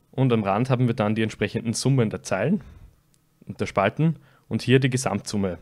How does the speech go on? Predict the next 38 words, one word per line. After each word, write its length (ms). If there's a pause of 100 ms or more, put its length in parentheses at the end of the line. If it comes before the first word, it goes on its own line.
(100)
Das 160
ist 120
in 60
diesem 220
Fall 160
auch 120
die 100
Anzahl 360
aller 180
Werte. 380 (1700)
Hier 320 (520)
ist 160
die 40
erste 260
Ebene, 560
wie 120
vorher 240
bereits 280
erwähnt, 440
die 60
Entscheidung 440
zwischen 260
Juli 180
und 100
August. 460 (560)
Und 100
hier 180
dann 180
die 80
zweite 320
Ebene, 460
die 60
Entscheidung 400
zwischen 240
Regentag 540
oder 220
regenfreien 440
Tag 320